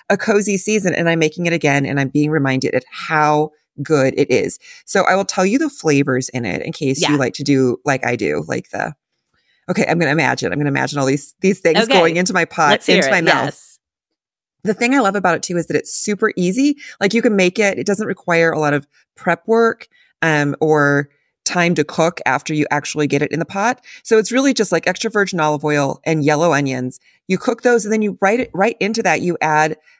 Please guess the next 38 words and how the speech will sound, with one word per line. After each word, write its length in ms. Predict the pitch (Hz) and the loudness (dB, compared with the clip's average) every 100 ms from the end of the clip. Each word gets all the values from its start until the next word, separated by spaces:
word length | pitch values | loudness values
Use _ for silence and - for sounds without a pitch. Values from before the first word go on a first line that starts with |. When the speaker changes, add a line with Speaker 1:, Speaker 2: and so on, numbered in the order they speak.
| - | -2
Speaker 1:
um, 160 | 151 143 | -2 0
boneless, 500 | 175 170 185 202 196 | 0 2 2 -2 -4
skinless 480 | - 156 160 151 | -2 0 0 -4
chicken 300 | - 127 165 | -4 -6 -6
thighs. 500 | 180 233 269 320 - - _ _ - | -2 0 0 -4 -10 -12 _ _ -14
Speaker 2:
Okay. 280 | 170 170 302 | -8 -6 -2
Speaker 1:
And 100 | 196 | 0
then 80 | 196 | 2
you 80 | 202 | 0
put 200 | - 208 | 0 0
in 100 | 202 | 0
some 180 | 240 240 | -2 -2
seasoning, 480 | - 151 147 131 | 2 2 2 -2
chili 240 | 131 175 165 | -2 0 0
powder, 300 | 156 147 139 | 2 0 0
smoked 260 | - 151 | -2 -4
paprika, 800 | - 147 - 147 143 143 127 123 - | -4 -6 -2 -2 0 0 2 0 0
oregano, 360 | 147 135 139 | 0 0 -2
kosher, 540 | 127 147 139 156 135 143 - - | -2 -4 -4 -2 -4 -4 -14 -8
um, 140 | - 147 | -2 0
salt, 300 | - 131 - | 2 0 0
and 100 | 139 | -4
black 220 | 117 - | -4 -4
pepper. 400 | 131 - 123 120 _ _ - | -6 -4 -6 -6 _ _ -4
So 160 | 196 | 2
those 240 | 180 175 - | 4 2 2
are 60 | |
all 140 | 156 160 | 2 2
gonna 180 | 175 | 0
cook. 260 | - 180 - | 0 -2 0
You, 100 | 190 | -2
you're 160 | - 202 | 0 -4
kinda 240 | - 262 | 0 -2
just 260 | 240 190 - | 0 -2 -2
cooking 320 | - 196 185 | -8 -6 -2
the 80 | 147 | -4
top 300 | - 135 131 | -4 -6 -6
layer 500 | 127 123 156 262 339 | -6 -4 -2 -4 -6